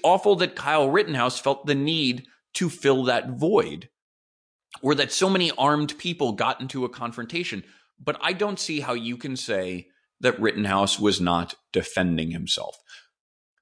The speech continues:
But if you watch any coverage of this on C N N, on M S N B C, in a lot of these other content sources,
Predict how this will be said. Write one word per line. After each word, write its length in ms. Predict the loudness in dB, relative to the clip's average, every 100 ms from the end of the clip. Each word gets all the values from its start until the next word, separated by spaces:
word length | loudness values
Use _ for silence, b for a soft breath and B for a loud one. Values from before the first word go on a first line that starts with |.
| _ -2
But 80 |
if 140 | 0 2
you 60 |
watch 360 | 2 2 2 0
any 180 | 0 -2
coverage 500 | -2 -2 2 0 0
of 120 | -4
this 460 | -4 -6 -8 -10 -14 _ _ _ _ _
on 100 | -12
C 280 | -8 -2 2
N 140 | 2 4
N, 300 | 2 2 0
on 120 | -2 -2
M 160 | 0
S 180 | 0 0
N 140 | -2 -2
B 120 | -2
C, 540 | -2 0 0 -2 -8 b b b
in 120 | -4
a 60 | 0
lot 240 | 0 0
of 60 | -2
these 180 | 0
other 300 | 2 4 2
content 520 | 0 -2 -4 -2 -4 -2
sources, 600 | -4 -4 -4 -4 -6